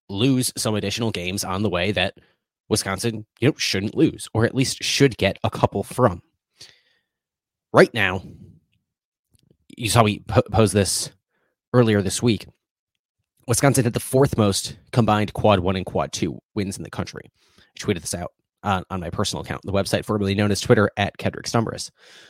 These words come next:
Wisconsin had the most combined quad one and quad two wins in the country. Quad one and quad two being a sorting tool that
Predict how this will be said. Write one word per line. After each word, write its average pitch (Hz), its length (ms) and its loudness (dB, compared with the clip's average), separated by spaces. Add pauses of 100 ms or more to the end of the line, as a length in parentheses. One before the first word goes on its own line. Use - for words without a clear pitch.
(140)
Wisconsin 151 340 6
had 143 100 4
the 117 140 2 (560)
most 123 320 2
combined 95 500 0
quad 113 340 4
one 90 220 0
and 98 160 -8
quad 80 260 -4
two 78 240 -10 (300)
wins 95 240 -10
in 101 40 -10
the 82 60 -12
country. - 360 -14 (280)
Quad 110 220 6
one 98 220 -2
and 95 100 -8
quad 90 260 -4
two 110 260 2
being 90 380 -6
a 98 100 -4
sorting 113 500 2
tool 78 340 -8 (260)
that 95 200 -4